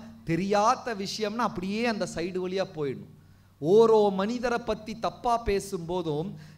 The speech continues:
இறந்ததுக்கு பின்னாடி யமனுடைய உலகத்துல ஒரு அட்டையை கொடுப்பாங்க. அட்டை தெரியும் இல்லையா? லீச். அப்படியே அட்டை சிக்ஸ்டி ஃபைவ் பண்ணி கொடுப்பாங்க நமக்கு சாப்பிட்றதுக்கு.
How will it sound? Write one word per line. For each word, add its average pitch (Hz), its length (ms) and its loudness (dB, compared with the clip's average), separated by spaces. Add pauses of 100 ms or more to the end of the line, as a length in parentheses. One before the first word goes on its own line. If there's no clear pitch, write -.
இறந்ததுக்கு 214 840 0
பின்னாடி 220 760 0 (360)
யமனுடைய 214 640 2
உலகத்துல 190 760 0
ஒரு 160 140 2
அட்டையை 202 480 -2
கொடுப்பாங்க. 151 380 -4
அட்டை 151 280 -6
தெரியும் 196 300 -4
இல்லையா? 196 260 -2
லீச். - 360 -2 (420)
அப்படியே 160 300 -2
அட்டை 160 320 2
சிக்ஸ்டி 175 300 -2
ஃபைவ் 180 260 0
பண்ணி 160 180 0
கொடுப்பாங்க 143 360 -2
நமக்கு 113 320 -4
சாப்பிட்றதுக்கு. 135 480 -4